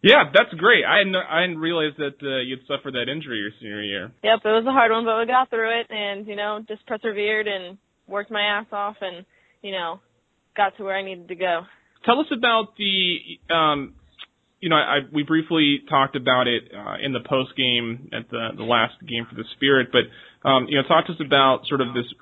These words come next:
Speaker 1: the Olympic break and maybe the positives and negatives that come with having this extended time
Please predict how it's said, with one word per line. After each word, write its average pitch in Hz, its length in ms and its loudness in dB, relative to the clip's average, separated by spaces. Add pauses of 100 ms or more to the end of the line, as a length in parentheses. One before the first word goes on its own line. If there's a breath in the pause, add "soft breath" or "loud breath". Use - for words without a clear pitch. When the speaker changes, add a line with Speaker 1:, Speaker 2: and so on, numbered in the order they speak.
(100)
Speaker 1:
the 135 160 0
Olympic 135 480 0
break 110 360 4 (100)
and 113 500 2
maybe 135 200 2
the 123 80 -4
positives 120 640 2
and 107 120 -4
negatives 113 400 0
that 101 160 -4
come 120 260 0
with 110 140 -2
having 113 320 0
this 107 220 -6
extended 110 520 -6
time 107 560 -4